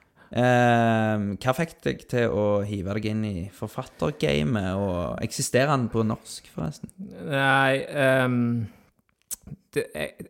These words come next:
Speaker 2: jeg har ikke skrevet noen bok. Eh, jeg har en, ehm, en som jeg nå kaller en god venn, eh, som har vært en, en, eh, en, eh, lidenskapelig, eh, F C Groningen-supporter, eh,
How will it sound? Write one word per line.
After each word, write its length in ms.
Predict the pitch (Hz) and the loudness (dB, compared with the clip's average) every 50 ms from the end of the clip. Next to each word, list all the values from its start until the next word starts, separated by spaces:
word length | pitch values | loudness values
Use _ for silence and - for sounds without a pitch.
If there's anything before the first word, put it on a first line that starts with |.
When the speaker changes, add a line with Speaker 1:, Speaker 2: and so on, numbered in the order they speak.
| _ _ | _ _
Speaker 2:
jeg 260 | - 139 135 147 156 | -2 0 0 0 0
har 200 | - - 127 113 | -2 -4 -4 -4
ikke 120 | - - 131 | -4 -6 -10
skrevet 280 | - - 123 117 117 | -6 -4 -4 -2 -2
noen 200 | 123 123 127 120 | -2 -2 -4 -2
bok. 440 | 120 135 143 147 143 131 127 - - | 0 0 2 2 2 0 -4 -8 -12
Eh, 760 | - - - 139 131 123 123 120 123 123 123 123 123 123 123 123 - | -14 -10 -4 -2 0 0 2 2 2 2 2 4 4 2 2 0 -2
jeg 180 | - 131 123 - | -2 -4 -4 -2
har 320 | - 131 127 127 135 139 | 0 2 2 2 2 0
en, 300 | - 131 127 123 123 123 123 | -2 -2 -2 -2 0 0 0
ehm, 540 | 123 120 120 120 120 117 120 120 123 123 123 127 - - - - - | 0 0 0 0 0 -2 -2 -4 -4 -4 -6 -8 -10 -12 -14 -16 -10
en 200 | 180 127 120 123 | -6 -4 -4 -4
som 220 | - 123 120 120 | -4 -4 -4 -4
jeg 160 | 120 123 127 | -4 -4 -2
nå 160 | 127 123 135 156 175 175 175 170 | 0 2 4 4 6 6 4 2
kaller 300 | - - 147 123 131 135 | 2 2 2 4 4 4
en 80 | 139 127 | 4 4
god 160 | 127 131 131 | 4 6 6
venn, 220 | 131 139 156 175 196 196 - | 6 6 6 4 0 0 -2
eh, 340 | - - 147 143 135 135 131 127 | -6 -2 0 2 2 2 2 2
som 240 | 123 127 123 127 127 | 0 0 -2 0 0
har 160 | 127 120 120 | 2 2 2
vært 200 | 123 123 123 - | 2 0 0 -2
en, 160 | 139 127 120 - | -2 -2 -2 -4
en, 240 | - 131 123 120 | -4 -4 -2 -2
eh, 560 | 120 123 120 120 117 117 123 _ _ - - - - - - - - _ _ - | -2 -2 -2 -2 -4 -4 -6 _ _ -20 -20 -20 -20 -20 -20 -20 -20 _ _ -8
en, 200 | 135 120 113 113 113 | -6 -4 -2 -2 -4
eh, 920 | 117 113 113 117 117 117 117 117 123 131 131 131 131 135 135 135 143 - - 175 180 175 - - _ _ - - - _ | -4 -4 -4 -4 -4 -4 -4 -4 -6 -6 -6 -6 -6 -6 -6 -8 -8 -8 -10 -12 -14 -18 -20 -20 _ _ -20 -20 -16 _
lidenskapelig, 800 | - 156 131 131 123 123 120 - - 135 131 135 131 143 139 127 | -4 -2 0 2 2 2 0 4 4 6 6 6 6 4 0 2
eh, 380 | 127 123 123 127 117 120 117 - - | 2 0 0 0 0 0 -2 -2 -4
F 140 | 127 - | -6 -6
C 120 | - - 131 | -6 -10 -6
Groningen-supporter, 1080 | 120 123 127 123 123 123 123 123 123 120 - 120 120 113 - - 120 117 117 120 117 | -2 -2 0 0 0 0 -2 -2 -4 -6 -4 -4 -6 -6 -6 -6 -4 -4 -2 -2 -2
eh, 1080 | 120 120 120 120 117 117 117 120 117 120 120 120 120 - 131 139 143 139 139 - - | -2 -2 -2 -2 -2 -4 -4 -2 -2 -2 -2 -4 -4 -4 -6 -6 -8 -10 -12 -14 -16